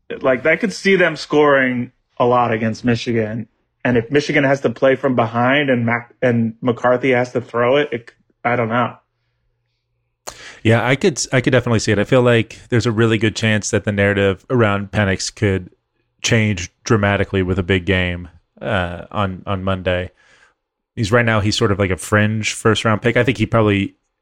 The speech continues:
Speaker 2: elevated himself to a solid late first round guy, but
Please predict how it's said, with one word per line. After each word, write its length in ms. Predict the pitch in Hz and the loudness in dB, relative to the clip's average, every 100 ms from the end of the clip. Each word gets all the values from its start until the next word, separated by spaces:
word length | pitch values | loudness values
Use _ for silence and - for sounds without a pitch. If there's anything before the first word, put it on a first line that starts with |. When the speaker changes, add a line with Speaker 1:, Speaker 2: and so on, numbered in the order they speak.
| _ _ _ _ - | _ _ _ _ -2
Speaker 2:
elevated 420 | 143 120 113 104 | 2 2 2 0
himself 680 | 104 - 110 95 92 - - _ _ _ _ 165 - | -2 0 2 2 -2 -8 -20 _ _ _ _ -18 -6
to 340 | 123 107 98 | 0 2 0
a 260 | 92 92 90 _ | -2 -4 -8 _
solid 520 | - 185 135 107 95 101 | -4 2 2 2 0 0
late 260 | 101 92 | 0 -2
first 520 | _ 107 95 92 - - - | _ 0 0 0 -6 -12 -2
round 320 | 110 98 92 | 0 0 0
guy, 200 | 98 98 | 0 0
but 260 | 92 98 | 0 -2